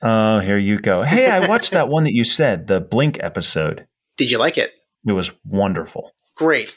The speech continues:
Speaker 1: It was,
Speaker 2: Awesome.
Speaker 1: it was slightly creepy. It was intriguing. Uh, yeah, it was excellent.
Speaker 2: Yeah, and the wonderful thing is you don't need to watch any more Doctor Who after that. You can watch that, and you can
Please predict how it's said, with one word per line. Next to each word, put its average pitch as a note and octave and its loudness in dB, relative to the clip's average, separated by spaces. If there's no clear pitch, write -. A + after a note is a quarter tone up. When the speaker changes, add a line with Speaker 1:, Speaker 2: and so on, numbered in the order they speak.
Speaker 1:
It C3 -4
was, B2+ 2
Speaker 2:
Awesome. A2+ -12
Speaker 1:
it C#3+ 0
was A2+ 2
slightly C#3 0
creepy. D#3 -4
It A#2 0
was G2+ 0
intriguing. C3 -2
Uh, G2+ -4
yeah, A2 -4
it A#2+ -4
was A2 0
excellent. F2 -4
Speaker 2:
Yeah, A#2+ 0
and B2 -6
the B2 -6
wonderful D3 -2
thing E3+ 2
is F#3 2
you B2 -10
don't D#3+ -2
need D3 -4
to C#3 -6
watch C3 0
any D3+ 2
more C#3+ 2
Doctor A#2+ -2
Who A#2+ 0
after B2+ -6
that. - -2
You B2 -10
can A#2 -6
watch F3+ -2
that, C#3+ -2
and A2 -4
you A#2+ -12
can A2 -8